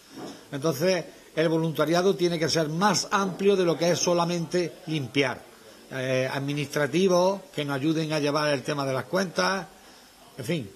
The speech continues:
creo que el voluntariado, todo el que quiera ser voluntario, ya le acoplaremos en función de su, de su capacidad y sobre todo cuando vayamos a hacer la construcción del albergue necesitaremos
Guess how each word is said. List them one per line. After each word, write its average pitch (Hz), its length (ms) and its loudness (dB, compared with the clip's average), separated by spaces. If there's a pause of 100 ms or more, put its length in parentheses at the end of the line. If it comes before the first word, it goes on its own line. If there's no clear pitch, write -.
(100)
creo 165 220 0
que 180 80 0
el 175 40 0
voluntariado, 175 720 2
todo 185 280 4
el 180 80 0
que 170 140 -2
quiera 170 260 0
ser 180 160 0
voluntario, 175 720 0 (380)
ya 185 200 2
le 202 100 4
acoplaremos 196 800 2
en 170 40 -2
función 170 440 -2
de 175 120 0
su, 165 400 0 (340)
de 160 120 0
su 156 160 -4
capacidad 165 720 0 (480)
y 143 60 -8
sobre 151 260 2
todo 165 200 0
cuando 175 220 0
vayamos 151 320 0
a 147 60 -2
hacer 170 120 -2
la 165 120 0
construcción 131 420 -6
del 147 140 -2
albergue 151 480 -2 (320)
necesitaremos 135 760 -4